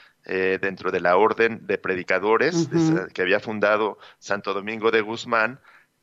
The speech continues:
Speaker 1: eh, bueno, durante el siglo doce y principios del trece, porque Santo Domingo es de, de finales del doce y principios del trece, y ya Santo Tomás en el siglo, en el siglo trece,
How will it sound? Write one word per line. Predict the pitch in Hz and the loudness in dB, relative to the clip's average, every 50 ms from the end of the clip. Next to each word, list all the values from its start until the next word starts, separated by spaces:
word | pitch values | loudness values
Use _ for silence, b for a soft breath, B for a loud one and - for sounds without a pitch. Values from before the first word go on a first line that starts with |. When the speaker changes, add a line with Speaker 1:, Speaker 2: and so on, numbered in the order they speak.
| _ | _
Speaker 1:
eh, | 113 107 110 107 104 101 101 98 98 98 98 98 98 98 90 - _ _ | -4 0 2 4 4 4 2 2 0 -2 -2 -2 -4 -4 -6 -10 _ _
bueno, | - 113 139 139 123 120 120 - _ _ - 123 - - | -8 -2 -2 0 0 -2 -4 -10 _ _ -10 -10 -10 -10
durante | 107 98 98 95 - | -10 -10 -10 -10 -12
el | - - | -16 -14
siglo | - 110 104 104 104 104 | -12 -10 -4 -2 0 2
doce | 104 107 110 - - 120 | 2 2 2 2 0 -2
y | 113 | -2
principios | - - - - 107 98 - 107 107 - | -2 -6 -10 -10 -10 -2 -2 -2 0 2
del | 104 104 - | 0 -2 0
trece, | - 123 127 120 - - 135 | 2 2 2 4 2 0 -2
porque | - 104 - - - | -2 -4 -6 -6 -8
Santo | - 92 85 87 92 | -10 -8 -4 -2 -2
Domingo | 95 92 101 107 104 110 117 | -2 -2 -2 -2 2 2 2
es | 110 95 90 | 2 0 0
de, | 104 98 92 90 90 87 85 - - | 2 2 2 2 2 -2 -4 -8 -10
de | - - 101 98 | -8 -6 -6 -6
finales | - 101 101 101 104 110 107 110 104 | -6 -4 -2 0 0 2 2 2 2
del | 104 113 117 113 | 2 0 0 2
doce | 120 117 113 - - 127 120 | 2 0 0 0 -2 -4 -4
y | |
principios | - - 92 - - 101 - 110 110 104 | -4 -6 -10 -10 -12 -6 -2 0 0 2
del | 107 113 110 - | 2 0 0 0
trece, | - 127 123 113 - - 131 131 B B B B B B B B B | 2 2 2 2 2 0 0 0 B B B B B B B B B
y | 113 104 | -2 2
ya | 107 113 127 | 2 2 2
Santo | - 147 127 - 131 120 | 0 -4 -6 -6 -8 -8
Tomás | - 123 117 123 127 131 127 | -8 -4 -2 -2 -2 -2 -2
en | 120 98 | -6 -10
el | 95 90 85 | -10 -12 -14
siglo, | - 92 92 95 95 98 104 104 104 104 104 104 101 - - | -16 -16 -18 -10 -4 -2 0 2 2 2 2 0 -2 -6 -10
en | - 95 92 | -12 -12 -10
el | 87 - | -10 -8
siglo | - 101 95 98 110 113 | -8 -8 0 0 0 0
trece, | - 143 131 123 120 - 139 143 147 | 2 2 2 2 2 2 2 2 0